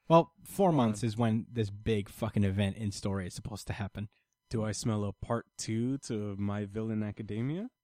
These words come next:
Speaker 1: I hope so.
Speaker 2: Maybe. I know Christian would be super stoked.
Speaker 1: Hell yeah,
Speaker 3: My
Speaker 1: dude.
Speaker 3: Villain, my, My Villain Academia was s-, so fucking good. It's insane.
Speaker 1: Yeah,
Speaker 2: It was
Speaker 1: man.
Speaker 2: better than almost anything. Even better than,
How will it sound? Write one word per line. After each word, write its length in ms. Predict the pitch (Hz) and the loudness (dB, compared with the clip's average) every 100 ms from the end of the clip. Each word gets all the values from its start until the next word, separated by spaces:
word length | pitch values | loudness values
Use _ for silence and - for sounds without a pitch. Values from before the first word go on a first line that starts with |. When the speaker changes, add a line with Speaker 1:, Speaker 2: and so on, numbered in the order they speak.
| _ - | _ -12
Speaker 1:
I 60 | 127 | -8
hope 260 | 120 202 | -8 -10
so. 200 | - 95 104 | -12 -16 -16
Speaker 2:
Maybe. 520 | 98 104 165 131 147 - - _ _ - | -14 -10 -8 -6 -8 -12 -20 _ _ -10
I 100 | 123 | -4
know 140 | 131 | -4
Christian 420 | 107 135 143 - | -2 -4 -4 -4
would 100 | 113 | -6
be 120 | 95 98 | -8 -12
super 380 | - - 196 127 | -12 -10 -8 -8
stoked. 380 | - 101 92 - | -10 -12 -14 -16
Speaker 1:
Hell 220 | - 104 | 0 4
yeah, 60 | 123 | 4
Speaker 3:
My 80 | 143 | 4
Speaker 1:
dude. 60 | |
Speaker 3:
Villain, 360 | 175 170 156 131 | 2 2 2 0
my, 300 | 120 135 143 - | 0 0 0 -2
My 180 | 117 120 | -6 -6
Villain 280 | 120 123 117 | -4 -4 -4
Academia 540 | 107 104 104 98 95 | -8 -10 -8 -8 -10
was 440 | 95 95 92 - - | -12 -12 -12 -14 -14
s-, 320 | - - - - 104 | -14 -12 -12 -16 _
so 540 | - - - 131 120 104 | -12 -6 0 0 0 -4
fucking 320 | 101 95 101 | -14 -12 -12
good. 240 | 95 98 95 | -10 -12 -12
It's 160 | 95 - | -14 -16
insane. 580 | 95 - - 95 92 92 | -16 -14 -14 -14 -16 -2
Speaker 1:
Yeah, 120 | 92 | 6
Speaker 2:
It 20 | |
was 100 | 143 | 6
Speaker 1:
man. 60 | 127 | 6
Speaker 2:
better 220 | 139 135 | 6 6
than 180 | 127 123 | 4 4
almost 380 | 120 123 113 - | 2 2 0 -4
anything. 560 | 117 123 127 110 139 143 | -4 -2 -2 -2 -4 -4
Even 300 | 131 139 139 | 0 2 4
better 220 | 135 139 135 | 4 4 6
than, 300 | 127 120 | 4 2